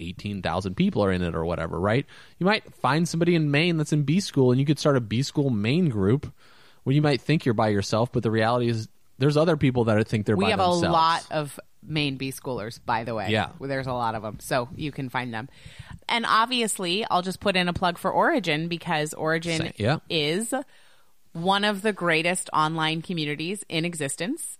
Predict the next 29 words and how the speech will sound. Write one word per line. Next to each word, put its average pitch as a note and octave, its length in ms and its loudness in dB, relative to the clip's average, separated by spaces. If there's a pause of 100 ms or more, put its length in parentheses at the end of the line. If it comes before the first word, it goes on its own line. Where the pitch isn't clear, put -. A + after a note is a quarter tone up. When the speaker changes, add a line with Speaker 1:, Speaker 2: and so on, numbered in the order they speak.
Speaker 2:
The F#3+ 140 0
women, C#4+ 640 0
one A3+ 240 0
of C4+ 100 -4
the D4+ 80 -4
things G#3+ 280 -4
that F#3 100 -2
I've D#3 200 -2
heard D#3 320 -2
is D#3+ 160 -6
that D#3 180 -2
women F3+ 300 -2
are G3+ 140 2
experiencing D3 800 -6
in D3 180 -4
Origin, C#3 540 -4 (300)
they E3+ 120 0
have E3 180 0
never E3 520 0
before C#3 460 -2
had C#3 260 -6
the C#3 80 -4
experience C3 500 -8
of C#3 100 -10
women C3 300 -6
being B2+ 280 -6
so B2+ 640 -2 (680)
unconditionally C3+ 840 -4
supportive B2 680 -8